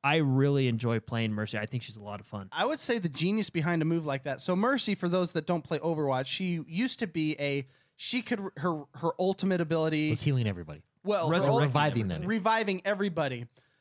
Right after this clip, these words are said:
Speaker 2: There was a problem that, and that gives you good M M R points, you know, 'cause that's a big swing of the match, and, and essentially Mercy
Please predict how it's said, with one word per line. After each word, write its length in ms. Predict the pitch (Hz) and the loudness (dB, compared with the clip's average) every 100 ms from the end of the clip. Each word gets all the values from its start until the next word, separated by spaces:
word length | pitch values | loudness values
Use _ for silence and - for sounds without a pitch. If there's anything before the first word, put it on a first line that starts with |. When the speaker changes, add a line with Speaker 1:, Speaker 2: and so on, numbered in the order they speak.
| _ _ | _ _
Speaker 2:
There 180 | 147 214 | -2 0
was 180 | 269 233 | 2 0
a 60 | 214 | -2
problem 720 | - 254 269 180 160 156 147 151 | 0 0 2 0 0 0 -4 -4
that, 260 | 170 151 - | -2 -2 -4
and 160 | 175 190 | -2 0
that 180 | 226 226 | 0 -2
gives 220 | 233 175 | -6 -2
you 220 | 190 165 - _ _ _ _ _ - 135 | -2 -2 -4 _ _ _ _ _ -20 -8
good 240 | 175 170 | -6 -2
M 140 | 160 170 | 0 0
M 120 | 156 | 0
R 160 | 156 | 0
points, 460 | 156 165 147 147 - | -2 -4 -6 -6 -6
you 80 | 151 | -4
know, 160 | 139 | -4
'cause 200 | 135 143 | -6 -8
that's 180 | 131 127 | -10 -8
a 100 | 123 107 - | -10 -10 -8
big 180 | 151 | -4
swing 540 | - - 151 160 160 156 | -2 -2 -2 0 0 0
of 80 | 139 | -2
the 80 | |
match, 420 | 127 143 147 - 135 | -2 -2 -2 -4 -8
and, 200 | 120 113 _ _ _ _ | -10 -12 _ _ _ _
and 460 | 135 139 139 139 - - | -10 -6 -6 -8 -12 -8
essentially 580 | 160 - 262 - 208 180 | -2 -2 -2 0 0 0
Mercy 800 | 160 180 233 - - 143 135 135 | 0 0 0 0 -2 -4 -8 -10